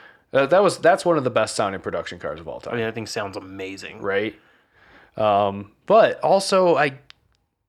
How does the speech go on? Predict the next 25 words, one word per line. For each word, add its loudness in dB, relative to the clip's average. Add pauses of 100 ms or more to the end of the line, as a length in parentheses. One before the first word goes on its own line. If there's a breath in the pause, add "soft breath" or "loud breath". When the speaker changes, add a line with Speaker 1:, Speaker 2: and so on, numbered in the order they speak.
(200)
Speaker 1:
can't -2
see -4
Toyota -2
doing 0
that -8
right -10
now. -18 (560)
With, -8
you 0
know, 0
everything -2
going -8
to -16
E -12
V, -4 (300 loud breath)
you -14
know, -8
f-, -16 (100)
fuel 4
efficiency -4
being -6
a -8
big -6
thing. -2
Like, 0